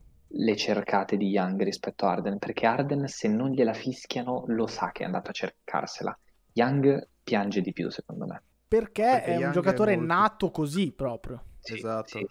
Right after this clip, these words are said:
Speaker 3: è
Speaker 1: sì,
Speaker 3: uno
Speaker 1: sì,
Speaker 3: che
Speaker 1: sì.
Speaker 3: fa anche molta più enfasi nel fare il movimento.
Speaker 1: Lui, lui, Young non ha visto la Lega senza questo.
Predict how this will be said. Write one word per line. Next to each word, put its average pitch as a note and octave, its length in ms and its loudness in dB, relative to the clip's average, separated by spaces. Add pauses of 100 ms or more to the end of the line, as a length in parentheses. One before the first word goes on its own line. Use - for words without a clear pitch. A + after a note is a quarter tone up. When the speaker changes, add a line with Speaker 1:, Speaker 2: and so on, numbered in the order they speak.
Speaker 3:
è A#2 60 -6
Speaker 1:
sì, - 20 0
Speaker 3:
uno B2+ 180 -2
Speaker 1:
sì, - 0 -
Speaker 3:
che B2 260 -2
Speaker 1:
sì. - 0 -
Speaker 3:
fa B2+ 120 -10
anche B2+ 260 -6
molta B2 300 -4
più B2 180 -4
enfasi A#2 480 -4
nel G#2+ 140 -10
fare A2 220 -10
il G#2+ 60 -10
movimento. A2 360 -4
Speaker 1:
Lui, - 180 8
lui, C3 200 4 (260)
Young C#3 340 4
non A#2 180 2
ha G#2+ 60 2
visto A#2 360 -2
la F#2 120 -2
Lega F#2 240 0
senza - 420 -6 (140)
questo. - 540 -8